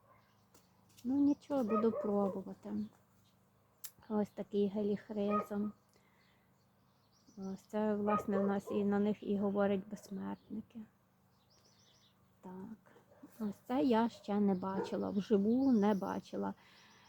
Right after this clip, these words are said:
Е, лімоніум суворова. Бачите, які тут квіточки,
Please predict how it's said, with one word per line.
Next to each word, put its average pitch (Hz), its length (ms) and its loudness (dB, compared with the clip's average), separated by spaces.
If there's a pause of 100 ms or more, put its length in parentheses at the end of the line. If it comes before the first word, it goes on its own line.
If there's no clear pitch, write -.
(140)
Е, 185 280 6
лімоніум 240 1000 8
суворова. 196 840 0 (200)
Бачите, 208 440 -8
які 190 260 -8
тут - 260 -16 (320)
квіточки, 208 760 0